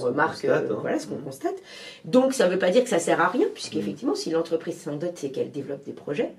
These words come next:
Speaker 1: Mhm.
Speaker 2: et donc, euh, il n'y a pas, il n'y a pas d'effet de déconnexion comme s-, souvent certains veulent le f-, ve-, veulent le dire en disant qu'il y a une déconnexion, une déconnexion. Il n'y a pas de déconnexion.
Speaker 1: Mhm.
Speaker 2: La déconnexion, elle n'existe pas, puisque ou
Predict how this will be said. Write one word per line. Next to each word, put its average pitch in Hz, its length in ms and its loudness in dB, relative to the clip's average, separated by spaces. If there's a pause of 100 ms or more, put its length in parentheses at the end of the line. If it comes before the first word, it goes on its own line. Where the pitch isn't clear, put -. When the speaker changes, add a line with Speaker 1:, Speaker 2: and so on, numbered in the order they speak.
Speaker 1:
Mhm. 101 260 -8 (140)
Speaker 2:
et 135 60 -4
donc, 196 340 -2
euh, - 180 0
il - 60 -6
n'y 151 80 4
a - 40 -2
pas, - 340 2 (360)
il - 60 -6
n'y 160 60 4
a 160 40 2
pas 208 140 4
d'effet 190 260 2
de 165 80 -4
déconnexion 190 540 2
comme 165 160 0
s-, - 320 -12
souvent 170 320 -6
certains 170 400 -4
veulent 143 160 -2
le 143 100 0
f-, 143 40 -2 (140)
ve-, 135 320 -6
veulent 143 280 0
le 135 100 -4
dire 160 240 0
en 139 40 -2
disant 143 140 -2
qu'il 143 120 0
y 131 40 -2
a - 20 -6
une 131 40 -8
déconnexion, 143 320 -6 (360)
une 139 140 -8
déconnexion. 143 440 -6
Il - 20 0
n'y 202 60 0
a 196 40 -2
pas - 180 2
de 185 60 -4
déconnexion. 151 480 -6
Speaker 1:
Mhm. - 280 -16 (180)
Speaker 2:
La 131 100 -2
déconnexion, 147 460 0
elle 170 100 4
n'existe 165 300 -4
pas, 277 120 2
puisque - 240 -4 (220)
ou 262 260 2